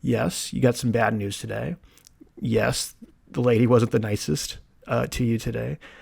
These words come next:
but she's probably just doing her job. She has nothing personal against you. Um, she's just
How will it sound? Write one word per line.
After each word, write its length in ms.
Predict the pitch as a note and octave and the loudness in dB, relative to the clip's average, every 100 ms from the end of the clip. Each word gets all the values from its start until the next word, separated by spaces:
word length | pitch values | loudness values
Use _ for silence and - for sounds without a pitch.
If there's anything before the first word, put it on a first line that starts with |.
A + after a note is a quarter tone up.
| - - | -14 -4
but 100 | - | 0
she's 160 | G3+ | 2
probably 240 | E3+ E3+ D#3+ | 4 4 4
just 180 | D3+ - | 4 4
doing 220 | B2 C3 | 6 6
her 100 | C#3+ | 4
job. 320 | G#2+ G#2+ A2+ | 4 2 0
She 60 | - | 0
has 120 | C#3 | 2
nothing 220 | D3 C#3 | 2 4
personal 420 | - B2+ - A#2 | 4 4 0 0
against 360 | G#2 A2 G#2 - | -2 -2 -4 -6
you. 260 | G2+ A2+ - - - - - - - | -8 -8 -10 -16 -20 -20 -20 -20 -10
Um, 280 | B2+ A2 G#2 | -6 -4 -6
she's 200 | - G2+ | -8 -8
just 180 | A2 | -8